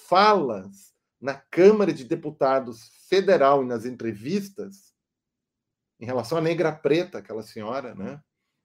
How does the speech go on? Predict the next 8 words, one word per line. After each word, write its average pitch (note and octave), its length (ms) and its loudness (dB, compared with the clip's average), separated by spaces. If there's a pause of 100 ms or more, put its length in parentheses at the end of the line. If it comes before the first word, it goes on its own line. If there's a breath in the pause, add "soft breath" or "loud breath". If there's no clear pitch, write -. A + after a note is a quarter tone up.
(1400)
Né? A2+ 320 -8 (1120)
É, D#3+ 320 -4
é - 20 -4
tão G3 340 0
triste C#3 500 -4
isso. - 280 -10
Os C#3+ 160 0
imigrantes F#3+ 1040 4